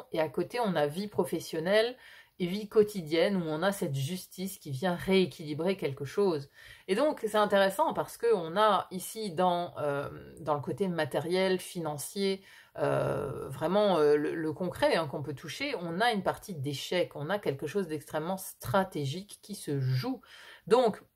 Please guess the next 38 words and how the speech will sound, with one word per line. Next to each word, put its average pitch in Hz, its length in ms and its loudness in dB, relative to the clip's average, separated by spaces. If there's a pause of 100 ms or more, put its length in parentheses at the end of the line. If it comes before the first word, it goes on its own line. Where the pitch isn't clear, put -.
(200)
il 214 120 -4
peut 226 140 8
y 208 80 12
avoir 180 320 6
des 147 100 -2
négociations, 165 760 -4 (100)
des 165 140 -6
négociations 147 720 -6
avec 143 240 -6
un 151 80 -4
but 143 240 -4
matériel, 170 580 0
hein, 202 140 2
un 165 120 0
but 143 220 -6
financier. 165 640 -6 (440)
Euh, 143 420 2
on 226 140 0
négocie, 208 680 2
on 139 160 -2
voit, 214 300 8
voilà, 147 320 0
il 127 100 -8
y 117 60 -8
a, - 20 -6
il 123 80 -12
y 127 80 -8
a 147 40 -6
plusieurs 185 420 -4
parties. - 400 -8
C'est 240 180 -8
une 247 140 -6
partie 190 280 -2
d'échec. 143 520 -8
C'est - 260 -12
une 185 100 2
partie 160 320 -2
d'échec. 147 480 0